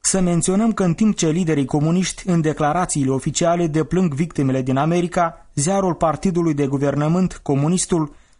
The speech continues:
publică un articol de jumătate de pagină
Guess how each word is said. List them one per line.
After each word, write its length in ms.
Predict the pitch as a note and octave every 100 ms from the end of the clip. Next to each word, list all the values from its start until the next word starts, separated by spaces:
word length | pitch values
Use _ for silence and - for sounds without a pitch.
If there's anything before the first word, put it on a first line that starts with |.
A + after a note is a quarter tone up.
| _
publică 380 | - G#3 G#3+ F#3+
un 160 | D#3 D3
articol 480 | D3+ D3 F#3 F#3+
de 100 | D3+
jumătate 480 | C#3 C#3+ C#3+ E3 D3+
de 120 | C#3+
pagină 500 | D3 F#3 E3+ F3+ F3+